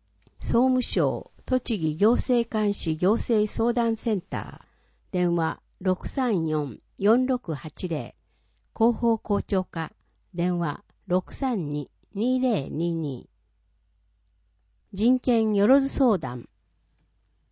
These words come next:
差別、いじめ、職場での嫌がらせ、虐待、近隣トラブルなどに関する相談。九月九日水曜日、午前十時から正午と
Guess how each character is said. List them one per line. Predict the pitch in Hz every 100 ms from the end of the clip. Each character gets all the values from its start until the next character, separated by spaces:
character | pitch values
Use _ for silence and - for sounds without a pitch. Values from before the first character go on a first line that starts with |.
| _
差 | - - 254
別、 | 233 - 151 127 _ -
い | 180
じ | 165 202
め、 | 185 170 - _ -
職 | - 190 -
場 | 247 254
で | 254
の | 180
嫌 | 147 160
が | 175 170
ら | 156
せ、 | - 131 - _ _ 165
虐 | 165 165 -
待、 | 190 175 160 _ _
近 | - 262 269
隣 | 277 269
ト | 277
ラ | 269 254
ブ | 196
ル | 170
な | 156 160
ど | 151
に | 143
関 | - 165
す | 190 196
る | 147
相 | - 151 151
談。 | 131 110 101 - _ _ - _ _ _ - _ _ -
九 | 277
月 | 269 233 - -
九 | 175 - 226 214
日 | - 190
水 | - 214 233 247
曜 | 226 143
日、 | - - _ _ _ _ -
午 | 202 269
前 | 285 247 214
十 | 254 277
時 | 233 196
か | 165
ら | 139 131
正 | - 190 180
午 | 135 139
と | - -